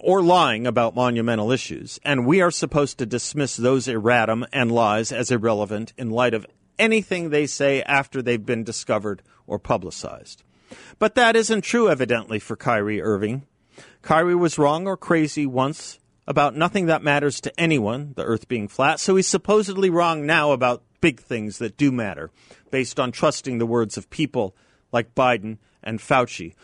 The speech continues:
who have been proven to be far more wrong than Irving on things that matter to everyone. This is not a small issue.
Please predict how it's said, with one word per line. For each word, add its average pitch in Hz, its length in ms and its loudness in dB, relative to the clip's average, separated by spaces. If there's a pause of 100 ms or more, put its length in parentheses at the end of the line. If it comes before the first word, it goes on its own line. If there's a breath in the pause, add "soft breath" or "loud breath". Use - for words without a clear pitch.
(160 soft breath)
who 143 100 0
have 117 160 2
been 120 160 -2
proven 123 380 -2
to 117 120 -8
be 107 260 -2 (160 soft breath)
far 143 320 2
more 113 280 0
wrong 101 440 -2
than 107 280 -6
Irving 107 420 -2
on 113 160 -6
things 110 320 -6
that 120 220 -4
matter 107 260 -2
to - 260 -12
everyone. 95 420 -6 (1500)
This - 160 -4
is 208 120 2
not 214 200 4
a 196 40 0
small 180 380 2
issue. - 300 -4